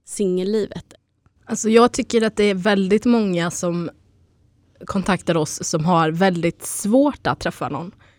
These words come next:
Speaker 2: Alltså svårt att navigera i, i, eh, det här online datinglivet, eller vad man säger, och också väldigt svårt att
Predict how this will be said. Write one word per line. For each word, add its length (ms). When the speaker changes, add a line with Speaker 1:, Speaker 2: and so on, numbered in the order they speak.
Speaker 2:
Alltså 220
svårt 340
att 80
navigera 640
i, 300
i, 380
eh, 180
det 160
här 280
online 520
datinglivet, 1300
eller 60
vad 60
man 80
säger, 340
och 260
också 260
väldigt 340
svårt 800
att 380